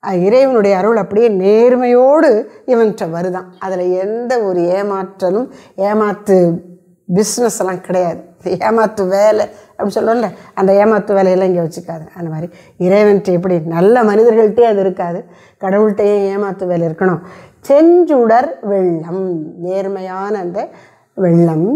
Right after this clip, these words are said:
அஹ், அருள்ல வந்து இந்த மழையிலையும் அந்த ஞான ஒளி, ஞான பிரகாசம் இருக்கு. செஞ்சுடர் என்பது அந்த இறை அருளை, பிரகாசத்தை குறிக்கின்றது. ஏன்னா இறைனா என்ன,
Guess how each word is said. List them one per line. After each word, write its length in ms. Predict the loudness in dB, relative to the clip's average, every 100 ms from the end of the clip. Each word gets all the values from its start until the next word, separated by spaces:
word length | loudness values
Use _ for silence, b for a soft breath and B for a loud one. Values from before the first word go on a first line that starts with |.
| -4 b b b b -12
அஹ், 260 | -10 -10 -10
அருள்ல 640 | -2 2 4 6 4 4 2 2
வந்து 220 | 0 -2
இந்த 120 | -2
மழையிலையும் 920 | 0 0 0 2 2 2 2 2 2 0
அந்த 220 | -2 2 2
ஞான 320 | 2 2 4 4
ஒளி, 260 | 4 4 2 0
ஞான 380 | -2 -2 -4 -4
பிரகாசம் 580 | -6 -4 -4 -2 -4
இருக்கு. 240 | -4 -4 -6
செஞ்சுடர் 540 | -4 -2 -2 0 -2
என்பது 340 | -2 -4 -4 -4
அந்த 220 | -2 -2 -4 B B 0
இறை 260 | 2 4
அருளை, 440 | 2 4 4 4 4 0 B B -14
பிரகாசத்தை 720 | -10 -4 -2 -2 -6 -2 -4
குறிக்கின்றது. 540 | -2 -4 -4 -4 -2
ஏன்னா 180 | -4 -4 -2
இறைனா 440 | 0 0 -2 -2 -2
என்ன, 200 | 0